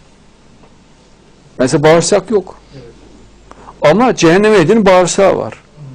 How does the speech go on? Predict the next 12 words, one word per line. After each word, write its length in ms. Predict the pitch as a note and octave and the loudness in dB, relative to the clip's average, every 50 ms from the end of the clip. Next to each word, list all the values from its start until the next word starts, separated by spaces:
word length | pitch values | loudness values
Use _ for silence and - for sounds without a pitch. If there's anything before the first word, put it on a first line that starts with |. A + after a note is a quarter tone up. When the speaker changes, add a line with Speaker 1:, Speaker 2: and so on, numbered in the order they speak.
| - - _ - - - - - - | -20 -20 _ -20 -20 -20 -20 -10 -4
Speaker 1:
Cennet 360 | - F3 F3+ F#3+ F#3+ E3+ E3+ | 0 0 2 2 2 2 0
ehlinin 460 | E3+ C#3+ B2+ C3 D3 F#3+ A3+ C#4 D4 | 0 0 2 0 0 -2 -2 -4 -4
yok. 140 | F#3+ A#2 G#2 - - - - - _ _ _ _ _ _ _ _ _ _ _ _ _ _ _ _ _ _ _ _ _ _ _ _ _ _ _ _ - - _ _ _ - | -4 -6 -8 -10 -14 -20 -20 -20 _ _ _ _ _ _ _ _ _ _ _ _ _ _ _ _ _ _ _ _ _ _ _ _ _ _ _ _ -20 -20 _ _ _ -4
E, 100 | D3+ E3+ | -2 0
nasıl 260 | G#3 A3+ A3 - A3 | 0 0 0 0 0
yaşıyor? 500 | G3+ F3+ D3+ - - C#3+ D#3 F#3 C4+ - - - _ - - - - - - - - _ _ _ - _ _ _ _ _ _ _ _ _ - | 0 0 0 -2 -4 -4 -2 -2 -4 -8 -12 -16 _ -20 -20 -20 -20 -20 -20 -20 -20 _ _ _ -20 _ _ _ _ _ _ _ _ _ -10
E, 60 | C#3+ C3 | -6 -4
yaşıyor 300 | F3+ F3 - - D#4+ D#4+ | -4 -2 -2 0 -2 -2
işte. 400 | D4+ - - - C4+ F#3 - - - _ _ _ _ - - - - - | -2 -4 -6 -4 -4 -4 -6 -10 -14 _ _ _ _ -20 -20 -20 -20 -10
Kanun 360 | - D#3+ E3+ F3+ A3 A3 G3 E3 | -4 -2 0 2 2 2 2 2
değişiyor 320 | C3+ A#2+ A#2 - G#3 B3+ | 2 0 0 -2 -4 -4
oluyor. 260 | C4+ C#4+ G#3+ C#3+ A2+ | -4 -4 -4 -6 -6